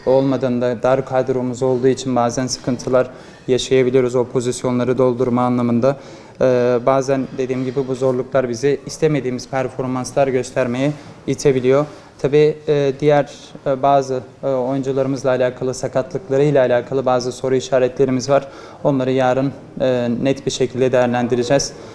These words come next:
ve, e, nasıl bir on bir ile çıkacağımıza karar vereceğiz. E, beni zat-, ikinci sorunuza cevap verecek olursam beni zaten bilirsiniz. Yapım olarak hakemler hakkında çok fazla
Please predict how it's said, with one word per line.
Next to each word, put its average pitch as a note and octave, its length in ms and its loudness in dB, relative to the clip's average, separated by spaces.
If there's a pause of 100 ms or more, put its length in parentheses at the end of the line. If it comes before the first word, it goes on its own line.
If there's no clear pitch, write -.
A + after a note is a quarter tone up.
(160)
ve, B2 280 2 (100)
e, B2 300 2 (380)
nasıl C#3+ 340 0
bir C3 100 4
on B2+ 160 0
bir B2 60 0
ile B2 140 2
çıkacağımıza A#2+ 540 -2
karar B2+ 300 0
vereceğiz. A#2+ 460 0 (640)
E, B2 320 4
beni D#3 180 4
zat-, D#3+ 320 4 (340)
ikinci C#3+ 460 0 (140)
sorunuza B2+ 480 0
cevap B2 300 4
verecek B2+ 340 -2
olursam B2+ 340 0
beni C3+ 120 2
zaten C3 400 0
bilirsiniz. B2+ 560 -6 (100)
Yapım C3+ 360 0
olarak B2 300 2 (380)
hakemler C#3 440 2
hakkında C3 360 0
çok C3+ 220 -2
fazla B2+ 360 0